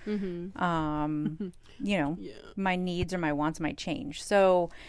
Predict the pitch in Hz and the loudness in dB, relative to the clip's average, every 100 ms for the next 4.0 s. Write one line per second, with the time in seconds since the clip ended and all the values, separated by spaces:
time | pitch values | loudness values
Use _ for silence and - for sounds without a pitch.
0 | - 214 240 277 254 - 220 185 - 175 | -8 0 4 4 4 4 4 4 -2 0
1 | 139 - - - 208 196 170 196 196 202 | 0 -4 -10 -6 -2 -2 0 2 4 4
2 | 208 190 185 180 170 156 180 170 165 147 | 2 2 0 0 -2 0 0 0 -2 -2
3 | 147 214 240 294 - - - - 277 247 | 0 4 6 4 0 -20 -20 -10 -4 -4